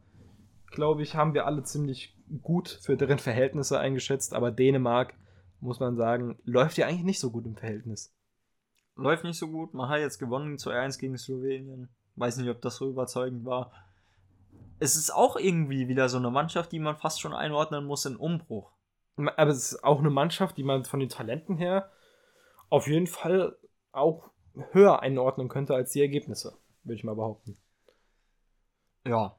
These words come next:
Speaker 1: Also ein Lindström spielt jetzt nicht mehr so eine große Rolle, aber genau diese Spieler sind ja riesen, die haben ja riesen Anlagen, weißt du?
Speaker 2: Ja, ich glaube, man hat auf jeden Fall mit Jülmann einen Trainer,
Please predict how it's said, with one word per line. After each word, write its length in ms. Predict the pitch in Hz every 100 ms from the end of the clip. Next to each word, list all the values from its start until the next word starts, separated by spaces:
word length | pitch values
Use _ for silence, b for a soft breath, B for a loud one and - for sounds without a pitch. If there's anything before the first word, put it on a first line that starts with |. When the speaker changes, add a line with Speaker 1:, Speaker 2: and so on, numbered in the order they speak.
| -
Speaker 1:
Also 340 | 123 127 139 139 -
ein 100 | 135
Lindström 400 | 147 175 - 143
spielt 160 | 151
jetzt 120 | 143 139
nicht 120 | 135
mehr 80 | 131
so 80 | 131
eine 120 | 123
große 280 | 127 127 120
Rolle, 360 | 139 143 135 127
aber 180 | 123
genau 340 | 123 123 143 147
diese 520 | - 156 139 123 113 _ _ _ _
Spieler 340 | - - 135 131
sind 140 | 135
ja 120 | 127
riesen, 600 | 120 131 175 160 139 123
die 80 | 131
haben 100 | 135
ja 60 | 120
riesen 260 | 131 139
Anlagen, 460 | 117 143 113 104 107
weißt 220 | 113 117
du? 240 | 175 196 _ _
Speaker 2:
Ja, 320 | - 156 175 160 - - - -
ich 140 | 147
glaube, 560 | - 170 175 185 180 139 _ _
man 220 | - 139
hat 120 | 160 165
auf 140 | 165
jeden 160 | 170 165
Fall 200 | 156 156
mit 180 | 147
Jülmann 480 | 131 143 170 165 165
einen 260 | 160 156 147
Trainer, 680 | - - 147 156 165 180